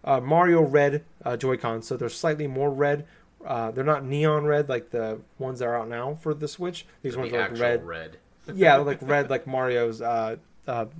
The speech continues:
Speaker 1: uniform. And then it comes with a case. Um, it actually looks like a Cappy, which is kinda cool.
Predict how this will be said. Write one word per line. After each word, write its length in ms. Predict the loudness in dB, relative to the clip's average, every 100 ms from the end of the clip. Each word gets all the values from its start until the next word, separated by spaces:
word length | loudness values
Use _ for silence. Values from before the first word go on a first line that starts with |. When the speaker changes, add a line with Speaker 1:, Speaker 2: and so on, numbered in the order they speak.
| -2
Speaker 1:
uniform. 520 | 0 0 -2 -4 -6 -16 -20 -20 -6
And 160 | -2
then 120 | -2
it 100 | -2
comes 180 | -2 0
with 140 | 0 -4
a 120 | -10
case. 560 | 0 2 2 -2 -14 -8
Um, 280 | -6 -6 -6
it 20 |
actually 260 | -6 -2
looks 140 | -2 -2
like 180 | -8 -6
a 100 | -8
Cappy, 480 | 0 0 0 -4 -8 -20 _ _
which 120 | -12
is 20 |
kinda 180 | -2 -2
cool. 300 | 2 2 2